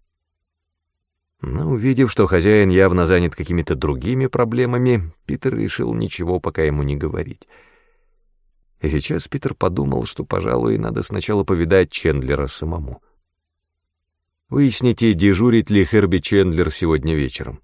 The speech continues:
попросил он Флору. «Если дежурит, то передайте, чтобы он зашёл ко мне в шесть часов.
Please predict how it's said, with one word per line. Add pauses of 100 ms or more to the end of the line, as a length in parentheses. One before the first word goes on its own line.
(120)
попросил
он
Флору. (1080)
«Если
дежурит,
то
передайте,
чтобы
он
зашёл
ко
мне
в
шесть
часов.